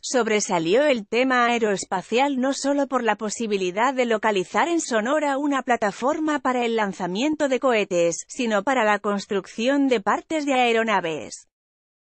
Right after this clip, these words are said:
La idea es que en los proyectos que se lleguen a realizar participe también la iniciativa privada sonorense, el propio gobierno del estado e instituciones académicas como la Universidad de Sonora y el Instituto Tecnológico de Sonora.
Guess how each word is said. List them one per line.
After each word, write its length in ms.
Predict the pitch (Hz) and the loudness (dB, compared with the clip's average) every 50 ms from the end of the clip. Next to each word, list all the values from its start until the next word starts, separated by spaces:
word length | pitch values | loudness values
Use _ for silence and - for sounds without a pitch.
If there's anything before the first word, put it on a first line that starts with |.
| _ _ _ | _ _ _
La 280 | 240 226 226 226 214 | -4 0 2 2 2
idea 500 | 196 190 214 262 294 294 277 269 269 294 | 2 2 2 2 2 4 4 2 2 2
es 160 | 320 311 - | 0 -2 -2
que 160 | - 285 262 240 | 0 0 2 2
en 100 | 226 214 | 2 2
los 140 | 214 208 | 0 -2
proyectos 640 | - - 208 190 175 190 240 330 - _ 359 339 - | -2 -2 -2 -2 0 0 -2 -2 -2 _ -8 -8 -4
que 160 | - - 247 | -4 -4 -4
se 220 | - - 185 170 165 | -2 -2 -4 -2 0
lleguen 360 | 180 196 220 240 240 240 233 | 0 0 0 0 0 -2 -2
a 60 | 214 | -2
realizar 560 | 208 208 214 196 180 175 160 - 233 247 247 | 0 0 0 0 0 -2 -2 -2 -2 -2 0
participe 640 | - 214 202 - 175 - - - 254 262 - 277 262 | -2 -4 -4 -4 -8 -8 -4 -4 -4 -2 0 -2 0
también 480 | - 262 233 220 202 208 247 269 285 285 | 2 2 0 0 0 0 0 0 2 2
la 100 | 269 254 | 0 0
iniciativa 760 | 247 240 233 233 214 - 240 190 185 233 269 302 294 285 254 | 0 0 -2 -4 -4 -2 -2 -2 -2 -2 -4 -2 -2 -2 -2
privada 500 | - 233 226 214 208 247 277 294 285 262 | -2 -2 -2 0 0 0 0 0 -2 -2
sonorense, 880 | 240 - 240 220 214 202 202 226 285 320 311 - - 294 294 277 262 - | -2 -2 -2 0 0 0 0 0 0 0 0 0 0 2 2 2 2 2
el 200 | - 202 180 165 | 0 0 -2 -2
propio 480 | - - 214 240 247 - 254 226 202 190 | -2 0 0 0 0 0 0 0 2 2
gobierno 600 | 202 196 180 196 226 262 269 254 254 254 247 240 | 2 0 2 2 2 2 2 2 2 0 0 2
del 200 | 226 233 220 208 | 0 0 0 0
estado 500 | 196 185 - - 247 269 269 247 240 233 | -2 -2 -2 0 0 0 2 2 2 2
e 140 | 226 220 | 2 2
instituciones 920 | 208 202 196 - - 247 214 220 185 175 - 214 233 269 269 269 269 254 - | 0 0 -2 -4 -4 -6 -4 -4 -6 -6 -4 -2 0 0 0 0 0 0 -2
académicas 760 | 254 233 - 190 180 208 269 302 320 311 - 320 294 285 - | -2 -2 -2 -2 0 0 0 0 0 0 0 -2 -4 -2 -2
como 260 | - 285 247 240 226 | -2 0 0 0 0
la 140 | 220 208 202 | 0 0 0
Universidad 720 | 202 208 202 190 196 190 - - 196 185 208 247 320 311 | 0 0 -2 -2 -2 -4 -2 -4 -2 0 2 2 2 0
de 180 | 285 247 233 214 | 0 -2 -2 -2
Sonora 480 | - - 190 180 196 247 302 311 285 269 | -2 -4 -4 -4 -2 -2 0 0 0 2
y 100 | 247 240 | 2 2
el 60 | 233 | 2
Instituto 640 | 226 220 208 - - 185 - 240 285 302 - 330 311 | 2 0 -2 -2 -4 -4 -2 -2 -4 -4 -4 -4 -2
Tecnológico 720 | - 262 240 240 233 220 240 - - 262 220 - 311 294 | -2 -2 0 0 0 0 0 -2 -4 -4 -2 0 0 0
de 100 | 302 277 | 0 -2
Sonora. 680 | - 240 202 196 202 185 175 170 165 165 160 170 185 | -2 -2 -2 -2 0 0 0 0 -2 -2 -6 -8 -12